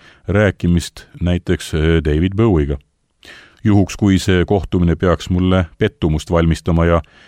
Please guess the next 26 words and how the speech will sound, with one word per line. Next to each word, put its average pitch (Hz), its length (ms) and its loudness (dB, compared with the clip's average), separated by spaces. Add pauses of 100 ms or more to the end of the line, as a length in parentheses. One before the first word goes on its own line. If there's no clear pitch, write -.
(240)
tekitaks 101 680 -4
temas 113 340 0
otsesõnu 95 680 -2
piinlikkust. 71 680 -4 (1400)
Aga 101 220 2
näis, 147 320 2
et 131 240 -2
nii 110 220 4
mulle 135 380 2
kui 104 600 4
Jeremile 110 680 0
meeldivad 107 520 2
autod 80 440 -2 (300)
ja 87 220 0
meile 90 360 2
mõlemale 95 500 0 (640)
paistsid 127 480 -2
meeldivad 127 640 0
sõnad, 85 460 0 (500)
nii 95 160 2
et 90 140 0
meil 117 180 2
oleks 110 240 0
vähemalt 113 480 0
midagi 73 460 -2
ühist. - 340 -8